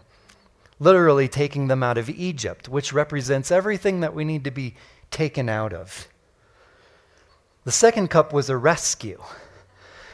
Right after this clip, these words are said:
A rescue from the consequences, the unhealth, and the bondage of being in that slavery of Egypt. The two cups after the meal, the third cup,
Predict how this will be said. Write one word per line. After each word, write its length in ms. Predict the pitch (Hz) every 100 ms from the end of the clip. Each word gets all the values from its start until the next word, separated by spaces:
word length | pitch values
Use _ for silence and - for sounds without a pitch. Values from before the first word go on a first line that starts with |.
| -
A 120 | 147
rescue 560 | 143 185 180 - 175 170
from 220 | - 156
the 80 | 139
consequences, 1000 | - 180 180 180 185 180 165 175 165 143
the 160 | 151
unhealth, 600 | 147 151 135 170 175 170
and 160 | 143 131
the 60 | 104
bondage 1000 | - 147 160 151 113 95 98 92 - - _ _ _ _ _ _
of 220 | 143 131 110
being 360 | 165 156 139
in 440 | 143 170 165 170 151
that 320 | 123 117 -
slavery 560 | - 135 127 113 113
of 140 | 110 101
Egypt. 540 | 107 95 - - - - _ _ _ _ _ _ _ _ _ _ _ _ _ _ _ _ _ _ _ _ _ _ _ _ _ _ _ - _ _
The 120 | 151
two 200 | - 240
cups 320 | - 190 -
after 460 | 190 180 160 - 170
the 120 | 131
meal, 220 | 131 135
the 140 | 127 131
third 480 | - 190 226 196 -
cup, 400 | 151 131 -